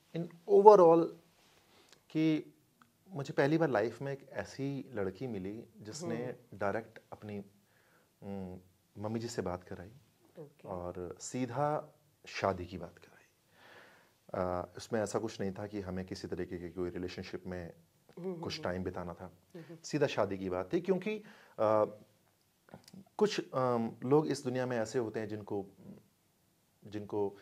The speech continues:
Speaker 1: अ, बहुत डिसेंट लड़के चाहिए होते हैं। I hope मैं उस डिसेंट कैटेगरी में आता था उनकी नज़र में। तो
Speaker 2: <laughs>
Speaker 1: उन्होंने मुझे, उन्होंने मुझे चूज़ किया और उसके बाद धीरे-धीरे बात आगे बढ़ी। तो मुझे एहसास हुआ कि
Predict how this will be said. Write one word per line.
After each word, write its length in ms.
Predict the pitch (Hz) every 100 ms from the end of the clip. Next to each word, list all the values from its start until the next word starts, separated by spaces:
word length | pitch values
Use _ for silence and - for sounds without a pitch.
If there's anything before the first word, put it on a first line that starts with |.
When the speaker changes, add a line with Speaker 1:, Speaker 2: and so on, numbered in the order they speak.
| - - 92
Speaker 1:
अ, 60 |
बहुत 300 | 95 127 135
डिसेंट 380 | 98 107 131 123
लड़के 220 | 110 101
चाहिए 180 | 107 101
होते 160 | 95 104
हैं। 140 | 104
I 40 |
hope 160 | 120 117
मैं 120 | 107
उस 220 | 104 -
डिसेंट 300 | 98 92 104
कैटेगरी 360 | - 98 98 98
में 120 | 98
आता 200 | 95 101
था 120 | 101
उनकी 220 | 98 95 98
नज़र 260 | 92 95
में। 100 | 92 92 - 170 - 190
तो 180 | 104 101
Speaker 2:
<laughs> 100 | -
Speaker 1:
उन्होंने 340 | 107 110 117
मुझे, 400 | 110 104 104 -
उन्होंने 260 | 107 104 107
मुझे 200 | 104 107 104 - -
चूज़ 260 | 113 107 -
किया 260 | 98 98
और 140 | 104 104
उसके 300 | - - 156
बाद 220 | 127 120
धीरे-धीरे 260 | 107 127
बात 220 | 113 110 110
आगे 180 | 104
बढ़ी। 200 | 120 139
तो 180 | 160 196
मुझे 200 | 190 165
एहसास 340 | 170 135 151 -
हुआ 100 | 151
कि 280 | 160 175